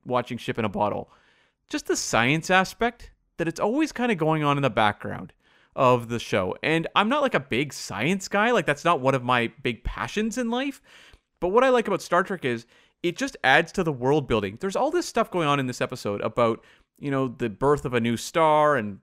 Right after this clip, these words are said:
planets that are coalescing or something like that. The way that they have little interjections of just the science going on in the background, it just creates this whole tapestry for the storytelling that really feels rich, and that is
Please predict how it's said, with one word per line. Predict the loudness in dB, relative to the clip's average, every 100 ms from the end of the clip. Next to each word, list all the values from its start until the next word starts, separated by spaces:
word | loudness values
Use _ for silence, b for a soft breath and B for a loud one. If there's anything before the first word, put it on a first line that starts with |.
| _
planets | -8 -4 -2 -2
that | -4
are | -6 -6
coalescing | -4 0 2 2 0 0 0 -2
or |
something | -4 -4 -4 -2
like | -2 2
that. | 4 4 B B B B _ _ _
The | -2
way | 0 2 2
that | 0
they | 0
have | 2 4 6 6 2 -4 -4
little | 0 2
interjections | 2 0 0 -2 -2 -8 -8 -8
of | -10 -6
just | -8 -6
the | -8
science | -6 -4 -2 -2 -4 -10 -16 b b b
going | -4 -2 0
on | 0
in |
the | 0
background, | -2 0 -2 -2 -4 -4 -4
it | -4
just | -6 -8 _
creates | -6 -4 -4
this | -6
whole | -4 -6
tapestry | -4 -2 -2 -2 -10 -8 -8
for | -8
the | -12
storytelling | -12 -8 -4 -2 -4 -6 -4 -4 -6 b b b
that | -6 -2
really | 0 -2
feels | -2 0 0
rich, | 0 0 0 -4 -6
and | -6 -4
that | -4 -2
is | -4 -6